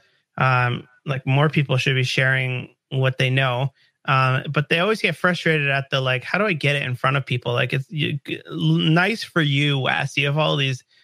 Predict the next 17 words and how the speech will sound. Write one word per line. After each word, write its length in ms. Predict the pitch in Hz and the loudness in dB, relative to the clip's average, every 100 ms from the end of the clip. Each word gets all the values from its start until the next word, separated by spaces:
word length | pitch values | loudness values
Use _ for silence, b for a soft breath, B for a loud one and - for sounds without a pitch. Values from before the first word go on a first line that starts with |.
| _ | _
Twitter 240 | - 156 143 | 0 2 2
followers 560 | - 139 139 135 139 | 2 0 2 2 0
and 140 | 123 123 | 0 0
email 380 | 135 139 131 131 | 2 2 0 0
list 340 | 131 135 - | 2 0 -2
and 320 | 123 120 143 | -4 -2 -2
big 220 | - 147 | -4 -4
podcasts 640 | - 127 127 139 123 120 135 | -2 0 0 0 0 -2 -2
and 140 | 139 | -4
things 160 | 127 131 | -2 -2
like 160 | 127 131 | -2 0
that. 180 | 131 | 0
Must 240 | 143 165 - | 0 -2 -2
be 160 | - - | -10 -6
easy 440 | 151 156 147 131 | 0 0 0 -2
for 160 | 127 127 | -2 -2
you. 480 | 123 135 127 131 | -2 -2 -2 -4